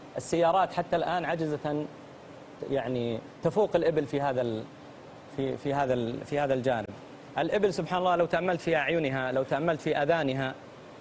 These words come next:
لو تأملت في، آه، ذيلها من الخلف، تجد كلها مليئة بال-، بالشعر.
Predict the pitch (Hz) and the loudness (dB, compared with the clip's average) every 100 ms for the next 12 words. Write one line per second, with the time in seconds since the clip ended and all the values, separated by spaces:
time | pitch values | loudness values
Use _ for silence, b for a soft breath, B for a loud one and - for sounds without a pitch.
0 | - 147 143 156 165 175 165 - 160 151 | -2 0 2 2 2 0 0 -2 0 2
1 | 143 - 135 135 127 123 - - - - | 0 0 0 2 0 -2 -4 -4 -4 -4
2 | - 135 175 156 135 135 131 135 127 160 | -2 4 4 4 2 0 0 -2 -2 0
3 | 160 - - - - - 185 196 185 214 | 0 -2 -14 -20 -20 -2 0 2 2 2
4 | 202 170 170 196 180 165 156 151 143 131 | 2 2 2 2 2 4 4 2 0 -2
5 | - 147 110 | -2 0 0